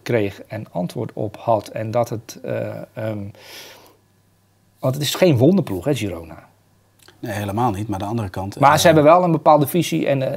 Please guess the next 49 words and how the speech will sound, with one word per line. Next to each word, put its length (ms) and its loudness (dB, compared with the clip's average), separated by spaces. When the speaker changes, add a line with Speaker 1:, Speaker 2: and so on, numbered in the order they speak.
Speaker 1:
eh, 80 -4
en, 180 -6
en 240 -10
ze 120 -6
durven 280 4
echt 160 -4
te 80 -12
voetballen. 460 2
En, 240 -4
en 220 -6
als 140 -4
een 100 -4
tegenstander 600 0
daar 160 4
niet 140 -2
op 80 -4
voorbereid 480 0
is 140 -2
en 60 -8
dat 180 -4
geen 160 -2
goed 160 -6
antwoord 240 0
op 80 -6
heeft. 260 -4
Real 300 2
Madrid 180 2
had 80 0
het 120 -2
ook 200 0
lastig. 560 0
Eh, 260 -4
en 80 -2
alle 220 4
ploegen 240 4
in 80 2
de 80 0
Primera 300 2
Division 320 0
hebben 180 0
het 100 2
lastig. 180 -2
En 60 -6
ze 100 -4
hebben 180 6
al 60 4
eenenveertig 320 2
punten. 380 0
Ehm, 380 0